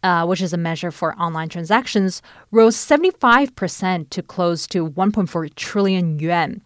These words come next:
That's nearly two hundred billion U S dollars last year. That figure exceeded its target of one point two trillion yuan set at the start of twenty twenty-two.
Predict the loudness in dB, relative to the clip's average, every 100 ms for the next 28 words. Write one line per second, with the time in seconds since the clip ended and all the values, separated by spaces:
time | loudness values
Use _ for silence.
0 | _ _ 2 2 -2 -2 0 -2 -6 -6
1 | -2 0 0 -2 -2 -4 -4 -4 -6 0
2 | 2 2 0 -8 _ -4 -4 -10 -8 -6
3 | -6 -12 _ _ -20 -20 -4 2 4 4
4 | 0 4 4 4 2 -2 -6 -4 2 4
5 | 4 0 -6 -8 -4 -2 0 0 -2 -4
6 | -2 -2 -2 -4 -6 -8 -8 -6 -6 -4
7 | -2 0 -2 -2 -2 -2 -4 -10 -10 -10
8 | -12 -2 4 4 2 -4 -10 -10 -10 -12
9 | -12 -2 0 0